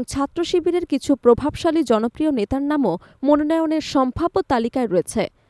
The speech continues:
দলটি এবার ছাত্র তরুণ নেতৃত্বকেই বেশি গুরুত্ব দিচ্ছে। তবে শীর্ষ তালিকার প্রথম সারিতে সিবগাতুল্লাহ সিবগার নাম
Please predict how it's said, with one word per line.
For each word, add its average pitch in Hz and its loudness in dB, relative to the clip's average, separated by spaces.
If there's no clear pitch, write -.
দলটি 320 8
এবার 392 2
ছাত্র - 0
তরুণ 370 0
নেতৃত্বকেই 262 -2
বেশি 240 0
গুরুত্ব 269 -2
দিচ্ছে। 180 -2
তবে 226 6
শীর্ষ 285 2
তালিকার 349 2
প্রথম - 2
সারিতে 330 2
সিবগাতুল্লাহ 370 2
সিবগার 269 0
নাম 220 0